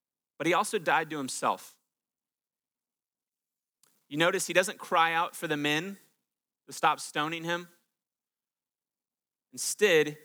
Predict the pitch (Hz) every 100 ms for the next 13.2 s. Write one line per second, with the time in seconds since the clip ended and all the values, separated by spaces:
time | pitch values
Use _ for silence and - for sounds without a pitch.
0 | _ _ _ _ _ 139 - 156 147 151
1 | 139 127 147 147 135 - 135 127 - 123
2 | 117 104 98 _ _ _ _ _ _ _
3 | _ _ _ _ _ _ _ _ _ -
4 | 139 160 160 160 139 156 139 - 156 143
5 | 139 - 139 131 123 117 - 120 117 110
6 | 110 _ _ _ _ _ _ _ _ _
7 | _ _ 143 151 151 143 - 165 156 156
8 | 143 - 143 131 131 - 143 127 123 127
9 | 127 120 - - - _ _ _ _ _
10 | _ _ _ _ _ _ _ _ - 220
11 | 233 214 196 - 190 202 208 - 196 185
12 | 170 175 190 - 185 175 - 180 180 175
13 | 139 127